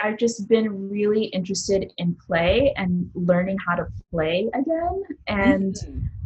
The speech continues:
Speaker 1: sometimes I sit my, like, I, I'll get my work done. I'm like, "Okay, now it's time to have fun." And I'm like, "Oh, what do I act-, what do I, what, what's fun for me?" I don't even know
Speaker 2: Yes.
Speaker 1: what fun is anymore 'cause I've just been
Speaker 2: <laughs>
Speaker 1: working so much. And, um, so I'm just exploring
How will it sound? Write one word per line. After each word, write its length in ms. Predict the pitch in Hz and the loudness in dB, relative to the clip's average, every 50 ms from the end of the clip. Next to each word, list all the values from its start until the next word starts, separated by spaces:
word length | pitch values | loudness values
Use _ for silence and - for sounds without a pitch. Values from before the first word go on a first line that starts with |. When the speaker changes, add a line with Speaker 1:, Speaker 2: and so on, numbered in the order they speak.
| - - - - | -8 -8 -8 -8
Speaker 1:
sometimes 480 | 208 - 247 277 277 294 294 294 294 320 | 0 2 2 4 4 4 4 4 4 4
I 80 | 233 | 2
sit 240 | 233 - 254 220 - | 4 4 0 0 2
my, 200 | 226 214 196 - - - | 2 0 0 0 -2 0
like, 200 | 214 208 196 196 | 2 2 4 4
I, 240 | 196 202 196 196 196 190 - - - - _ _ _ _ - | 6 6 6 6 6 2 -2 -10 -20 -20 _ _ _ _ -2
I'll 160 | 208 214 208 | 0 0 4
get 180 | 214 233 226 | 4 4 6
my 120 | 233 233 226 | 6 4 4
work 220 | 208 208 214 214 | 4 4 2 2
done. 140 | 220 214 214 | 0 0 0
I'm 120 | 202 202 | 0 0
like, 140 | 202 202 196 214 | 0 0 0 0
"Okay, 480 | 240 240 - 240 226 208 208 208 202 - | -2 0 -2 -2 0 0 0 0 -2 -2
now 240 | - 202 208 220 233 | 0 2 4 4 4
it's 140 | 233 - - | 4 2 0
time 160 | 214 214 220 | -2 0 0
to 60 | 226 | 0
have 200 | 220 214 226 - | -2 -2 -2 0
fun." 240 | - 233 233 202 175 170 | 2 2 4 4 2 0
And 100 | 170 170 | -2 -2
I'm 160 | 175 170 170 | -2 -2 -2
like, 80 | 170 170 - | -2 -4 0
"Oh, 140 | 180 185 180 | 0 0 0
what 180 | 170 165 165 170 | 0 -2 -2 0
do 120 | 180 180 | 2 2
I 60 | 175 | 2
act-, 260 | 175 185 - 180 - - _ _ | 2 0 -2 -6 -8 -10 _ _
what 100 | - 185 | -4 -2
do 100 | 208 226 | 0 0
I, 80 | 220 220 | 0 0
what, 220 | 220 214 - - - - - | 0 -2 -2 -4 -8 -12 -4
what's 260 | - 208 - - - - | -2 0 2 4 4 4
fun 240 | - 196 214 233 - | 6 6 6 4 4
for 120 | 202 180 | 2 0
me?" 340 | 165 160 160 - 240 - - - - - 269 330 | 0 0 2 0 0 0 -2 -8 0 4 4 6
I 60 | 311 269 | 6 6
don't 100 | 269 262 | 6 6
even 140 | 262 254 254 | 6 6 4
know 120 | 247 247 | 4 4
Speaker 2:
Yes. 20 | 240 | 4
Speaker 1:
what 180 | 226 - - | 2 2 0
fun 220 | - 220 247 277 269 | 0 2 4 4 4
is 160 | 240 233 208 | 6 6 6
anymore 540 | 190 190 196 190 190 185 190 190 185 185 185 | 4 4 2 0 0 0 2 2 2 0 0
'cause 100 | - 226 | 0 0
I've 120 | 190 190 190 | 2 2 4
just 180 | 180 175 - | 2 0 -2
been 220 | - 208 208 214 - - | -2 -2 -2 -2 -4 -8
Speaker 2:
<laughs> 80 | _ _ _ _ _ _ | _ _ _ _ _ _
Speaker 1:
working 460 | - 208 294 480 539 - 466 277 247 | 4 6 6 6 6 6 6 4 4
so 300 | 233 - 202 190 196 190 | 4 4 4 2 2 2
much. 420 | 190 185 180 180 180 180 - - - _ - | 0 -2 -2 -2 -4 -6 -8 -12 -12 _ 2
And, 380 | 226 226 226 214 214 214 208 - - | 4 4 4 4 2 0 -2 -2 -4
um, 240 | 202 196 190 185 190 | -2 -2 -2 -2 -2
so 180 | - - - 233 | 0 0 2 4
I'm 140 | 240 247 | 4 4
just 200 | 262 370 370 370 - | 4 4 0 0 0
exploring 680 | - 277 285 - - - 220 214 208 202 202 196 196 | -2 -2 -2 -4 -4 -2 0 2 2 2 2 0 -2